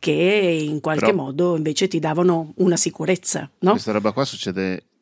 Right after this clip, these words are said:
Speaker 2: tutti i giorni. Eh, avevamo fatto una vecchia puntata,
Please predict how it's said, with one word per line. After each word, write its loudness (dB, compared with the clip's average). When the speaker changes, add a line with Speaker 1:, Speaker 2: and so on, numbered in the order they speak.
Speaker 2:
tutti -12
i -6
giorni. -2
Eh, -8
avevamo -2
fatto -6
una 0
vecchia -2
puntata, -4